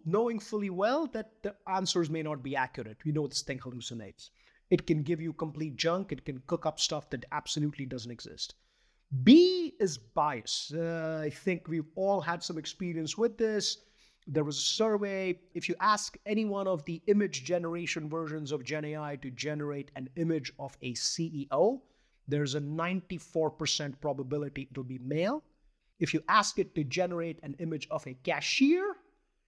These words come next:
eighty-eight percent probability female. And then finally, copyright. Where is this pulling things from?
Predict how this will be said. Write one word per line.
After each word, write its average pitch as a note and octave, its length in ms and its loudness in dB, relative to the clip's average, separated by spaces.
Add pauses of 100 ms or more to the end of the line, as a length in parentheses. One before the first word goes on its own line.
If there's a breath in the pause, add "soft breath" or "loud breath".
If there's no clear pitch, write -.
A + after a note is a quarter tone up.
(420)
eighty-eight D#4+ 500 8
percent B3+ 380 0
probability A#3+ 560 0
female. C4+ 440 2 (520)
And B3+ 120 10
then C4+ 100 2
finally, F#4+ 520 4
copyright. G#3+ 720 -4 (320)
Where G4 600 4
is C4 200 0
this A3 200 -2
pulling G#3+ 380 4
things D3 340 -6
from? A2+ 440 -8